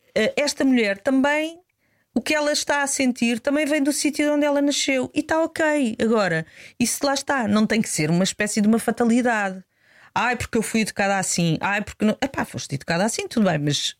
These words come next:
se-, vives num mundo onde, eh, é possível reverter um bocadinho as coisas, não é? Que é, "Pá, fui educada assim, mas eu agora tenho um filho.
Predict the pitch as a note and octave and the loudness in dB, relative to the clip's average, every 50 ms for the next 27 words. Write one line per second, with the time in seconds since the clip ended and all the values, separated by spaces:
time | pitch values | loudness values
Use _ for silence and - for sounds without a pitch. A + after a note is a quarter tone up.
0 | _ - - - - - - - _ _ _ _ _ _ _ _ _ _ _ - | _ -18 -14 -10 -8 -8 -8 -10 _ _ _ _ _ _ _ _ _ _ _ 0
1 | D#3 D3 E3 D#3 E3 D#3+ E3+ F#3+ G3+ G#3+ A#3 B3 B3+ B3+ C4 C4+ D4 D#4+ E4+ E4+ | 0 2 2 2 0 2 2 4 4 4 4 4 4 2 2 0 0 -2 -2 -4
2 | E4+ F4 D4+ F4 F#4 G4 B4 - _ _ _ - - - - - _ _ - D#3+ | -4 -2 0 0 0 0 -2 -4 _ _ _ -20 -20 -20 -20 -20 _ _ -2 0
3 | F3+ E3+ E3+ D#3+ D#3 D#3 D3+ D3 - - E3+ F3 F3 - - - - - F3+ E3 | 2 2 2 2 2 2 0 0 -2 -2 -4 -4 -4 -4 -4 -2 0 2 2 2
4 | D3+ E3 F3+ F3+ G3 G#3 A#3 B3 - - - - F3+ F#3 F#3+ C4 C4 - A4 A#4 | 2 2 2 2 2 2 0 -2 -2 -2 -2 0 2 2 2 0 0 0 0 0
5 | B4 A4+ F4+ C#4 - - B3 B3 B3 B3+ B3+ - - F4+ G4+ G4 F4+ C#4+ A3+ F#3 | 0 0 0 0 0 0 0 2 2 0 0 -2 -2 0 2 2 4 4 2 2
6 | D#3+ D3+ E3 D#3+ D#3+ E3 F3+ G3 G3 - A3+ A3 A#3 B3 B3+ C4+ C#4 C#4+ D4+ - | 0 0 0 0 2 2 0 -2 -2 0 0 0 2 2 2 0 0 -2 -2 -2
7 | A4+ - - G3 - - - D3+ D3+ - - F#3+ F#3 G#3 A3+ - C#4+ D4 D4 E4 | -2 -2 -2 -2 -4 -4 -4 -4 -4 -2 -2 -2 0 0 0 0 0 0 0 2
8 | D#4+ E4+ D#4+ D#4+ E4 E4 D4 C#4+ C4 - - - D3 C3+ B2+ C3 A#2 | 0 0 0 0 0 2 2 2 0 0 -2 -2 -2 -2 -4 -6 -10